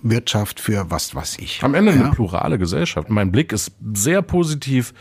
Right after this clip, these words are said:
Speaker 2: dass wir da hinkommen, dass diese Gesellschaft insgesamt pluraler, diverser werden kann, weil wir das neue Paradigma umarmen.
Speaker 1: Ja, aber das Problem ist, das hast du ja auch gesagt,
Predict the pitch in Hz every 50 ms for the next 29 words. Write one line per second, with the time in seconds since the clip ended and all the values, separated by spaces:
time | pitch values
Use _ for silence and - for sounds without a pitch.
0 | - - - - - - - - 104 95 120 113 98 95 139 185 185 165 151 131
1 | 113 107 - - 110 113 110 98 95 110 110 90 104 - - 147 - - 107 107
2 | 104 104 - - 107 95 117 131 131 123 104 107 98 101 110 120 110 104 92 98
3 | 101 101 104 95 - 107 101 104 95 90 92 98 107 101 98 98 101 95 95 95
4 | 98 - - - 104 90 - 95 98 107 95 - 101 92 95 92 101 - 101 95
5 | 92 104 107 107 110 101 87 80 76 - _ _ _ _ _ _ _ _ _ _
6 | _ - - - - - - - - - - - - - 87 87 120 123 117 117
7 | 127 131 - - 131 123 104 117 127 156 185 208 170 - - 123 - 120 120 -
8 | - - 127 110 87 71 - 95 - - - 131 110 131 143 151 - - -